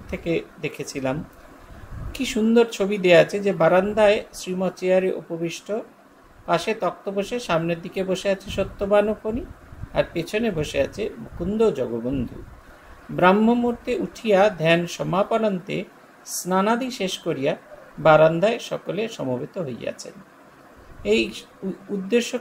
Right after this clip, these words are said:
কি? না, প্রায় রোজই এই সময় একত্রিত হন ঈশ্বরীয় কথা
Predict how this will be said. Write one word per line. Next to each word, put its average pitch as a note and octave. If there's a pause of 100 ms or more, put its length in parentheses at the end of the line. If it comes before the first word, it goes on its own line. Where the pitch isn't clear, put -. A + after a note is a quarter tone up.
কি? C4
না, F#3+
প্রায় E3+ (100)
রোজই F#3+
এই E3+
সময় D3+ (140)
একত্রিত F3+
হন C3+ (500)
ঈশ্বরীয় G#3+
কথা C#3